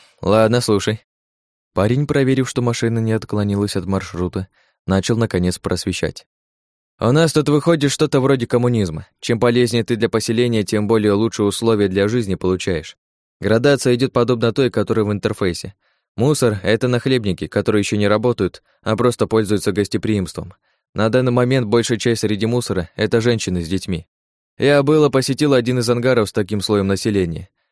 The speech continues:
Это ужас. Дети в ужасном состоянии, немытые, чаще всего без присмотра. Словом, тяжело смотреть. Мы с девушкой хотели взять на содержание хотя бы трех малюток, но их мамаши отказались,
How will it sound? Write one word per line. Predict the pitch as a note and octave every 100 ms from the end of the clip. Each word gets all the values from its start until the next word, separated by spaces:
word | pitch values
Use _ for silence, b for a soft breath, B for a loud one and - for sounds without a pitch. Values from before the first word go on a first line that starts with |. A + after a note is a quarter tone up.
| _ -
Это | A#2+ - B2+
ужас. | B2 G#2 F2 - - _ _ -
Дети | G#2 B2+ B2
в | A2+
ужасном | A2 A#2+ - A2
состоянии, | A2 - G#2+ A2 A2 G2
немытые, | F#2 G2+ A#2 A2+ G2 E2+ -
чаще | - A2+ G#2+
всего | - A2
без | F#2 -
присмотра. | G2 F#2+ G#2 G2+ E2+ E2+ _ _ _ _ _ -
Словом, | - B2 B2+ A2 F2+ -
тяжело | A2+ A#2+ A#2+ A2+
смотреть. | A#2 A2+ G#2+ F2+ - _ _ _ _ _ -
Мы | A2+ A2+
с |
девушкой | F#2+ A#2+ A2+ A#2
хотели | A#2 A2 A2+ A2
взять | G#2 A2+
на | A2
содержание | G2+ G#2 G#2 A2+ A2 F#2
хотя | F#2+ F#2 G2
бы | F#2
трех | - G2+
малюток, | G#2 G#2+ G2 - - _ _ _ -
но | G#2+
их | G#2
мамаши | A2+ A2+ A2+ A2+
отказались, | F#2+ A2 G#2 G#2+ E2 -